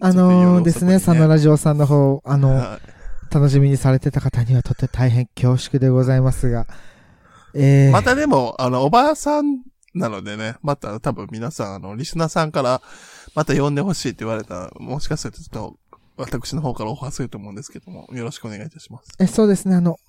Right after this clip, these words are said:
Speaker 1: 住まいの方は、えー、近所でございますので、呼ばれましたらいつでも、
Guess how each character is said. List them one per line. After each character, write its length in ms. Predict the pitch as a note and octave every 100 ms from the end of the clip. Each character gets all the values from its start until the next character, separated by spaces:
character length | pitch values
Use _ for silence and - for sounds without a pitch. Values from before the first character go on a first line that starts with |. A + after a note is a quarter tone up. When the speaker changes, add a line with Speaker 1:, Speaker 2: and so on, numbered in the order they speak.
| _
Speaker 1:
住 280 | - - G3
ま 120 | F3
い 40 | D3
の 100 | C3
方 200 | C#3 B2+
は、 180 | B2+ -
え 120 | C3+
ー、 20 | B2+
近 240 | - C3
所 100 | A#2+
で 100 | A#2
ご 120 | A2+
ざ 140 | B2 B2
い 40 |
ま 140 | B2
す 160 | A#2 B2
の 140 | A#2
で、 160 | A2+ A#2 - - - -
呼 160 | D3+
ば 160 | D3 E3
れ 180 | D#3+ D#3+
ま 180 | E3
し 180 | F3+ -
た 100 | F3
ら 260 | G3 E3 D#3 B3 C4+ F#3+
い 100 | D#3
つ 140 | -
で 120 | C#3+ D3+
も、 320 | E3 G3